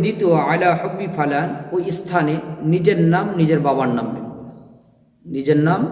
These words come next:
নিজের বাবার নাম লিখবেন। এরপরে এক হাজার বার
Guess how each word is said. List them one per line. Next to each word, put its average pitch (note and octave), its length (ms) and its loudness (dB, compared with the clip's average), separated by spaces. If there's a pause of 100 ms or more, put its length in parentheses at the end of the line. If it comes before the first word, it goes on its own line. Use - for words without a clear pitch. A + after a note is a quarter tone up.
(760)
নিজের D#3+ 380 4
বাবার C#3 340 0
নাম A#2 100 -4 (100)
লিখবেন। - 320 -12 (1500)
এরপরে G3+ 440 4 (280)
এক A3+ 100 0 (160)
হাজার D#3 380 4 (140)
বার D3 200 0